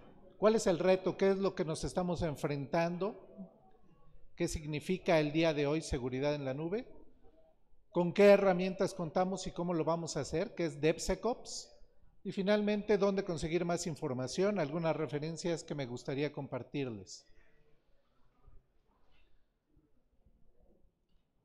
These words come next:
El reto es un mal día. Eso que están viendo ahí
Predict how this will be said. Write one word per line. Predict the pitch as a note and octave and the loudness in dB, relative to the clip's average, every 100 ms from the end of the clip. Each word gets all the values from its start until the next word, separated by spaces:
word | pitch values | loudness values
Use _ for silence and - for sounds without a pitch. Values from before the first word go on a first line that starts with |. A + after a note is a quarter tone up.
| _ _ | _ _
El | D#3+ C#3+ | -2 0
reto | G3 A3+ B3+ B3+ - - - - | 2 2 0 -4 -6 -20 -20 -10
es | D#3+ G3+ | -4 -2
un | G3 | 2
mal | F#3+ F3+ | 2 2
día. | D#3 D3 G#2+ - - - - _ _ - - - - | 0 -4 -4 -12 -20 -20 -20 _ _ -20 -20 -14 -4
Eso | F#3+ G#3+ | 0 0
que | D3+ | 0
están | G#3+ G3+ | 0 0
viendo | G#3 G#3 G3+ | 2 2 4
ahí | F3+ F#3 C#4+ - | 4 2 -2 -10